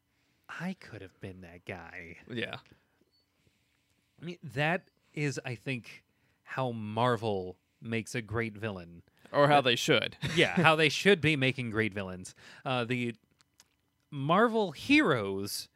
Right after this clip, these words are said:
Speaker 1: really stand on the idea that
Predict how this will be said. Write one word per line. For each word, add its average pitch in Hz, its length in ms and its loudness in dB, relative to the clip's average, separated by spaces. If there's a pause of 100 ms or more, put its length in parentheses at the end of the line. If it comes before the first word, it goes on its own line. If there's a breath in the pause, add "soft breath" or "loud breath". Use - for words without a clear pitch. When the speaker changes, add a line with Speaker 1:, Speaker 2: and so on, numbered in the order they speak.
(420 soft breath)
Speaker 1:
really 165 800 -2 (220)
stand 151 600 -2 (100)
on 139 440 -4
the 131 180 -6
idea 117 760 -4
that 98 260 -6